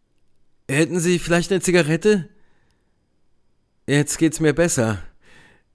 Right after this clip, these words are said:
Ich werd sie nicht mehr aus den Augen lassen. Fast wie eine schöne Hochzeit mitten im Sommer. Wir sind vereint,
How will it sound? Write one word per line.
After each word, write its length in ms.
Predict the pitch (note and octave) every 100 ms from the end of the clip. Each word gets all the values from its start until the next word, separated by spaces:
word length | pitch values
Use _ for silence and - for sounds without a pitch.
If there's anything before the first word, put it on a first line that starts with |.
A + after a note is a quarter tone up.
| _ _
Ich 180 | C#3 A#2+
werd 240 | D3+ E3+
sie 140 | - F#3
nicht 180 | F3 G3
mehr 200 | F#3+ E3
aus 160 | F3
den 160 | E3+ D3+
Augen 340 | A#2+ E3+ F#3+
lassen. 500 | C3 A#2 - C3 G2 - _ _ - _ _ _ _
Fast 560 | - E3+ F#3 - - D#3+
wie 120 | E3+
eine 300 | D#3 E3 D#3
schöne 480 | - E3 E3+ D3+ C3+
Hochzeit 720 | D#3 - - B2 A#2+ A#2+ C3+
mitten 260 | E3 E3+
im 160 | D#3+ C#3+
Sommer. 600 | B2+ D3 D3 B2 A#2 G2 _ _ _ _ _ _ _ _ _ -
Wir 200 | B2 C3
sind 280 | C3+ C#3
vereint, 840 | - B2 - C3+ E3+ F3 A#2+ -